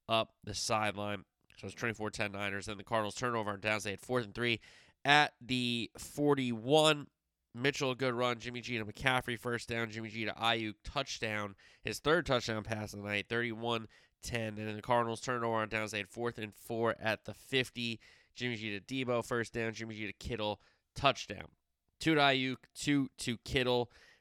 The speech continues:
Debo, a rushing touchdown. McCaffrey had a good game, and the Niners win it thirty-eight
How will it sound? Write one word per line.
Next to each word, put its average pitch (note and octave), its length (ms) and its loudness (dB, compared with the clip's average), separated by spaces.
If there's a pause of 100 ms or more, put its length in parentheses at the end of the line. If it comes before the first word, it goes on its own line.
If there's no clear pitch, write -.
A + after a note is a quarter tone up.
(140)
Debo, C3 340 6
a B2 60 8
rushing B2 360 4
touchdown. A2+ 560 -2
McCaffrey A#2+ 480 2
had A2 140 0
a A2 60 -4
good G#2+ 220 -8
game, A2 380 -6 (380)
and A2+ 140 -2
the G#2+ 60 -4
Niners A2 440 0
win G#2+ 180 -4
it - 120 -6
thirty-eight G#2+ 560 -4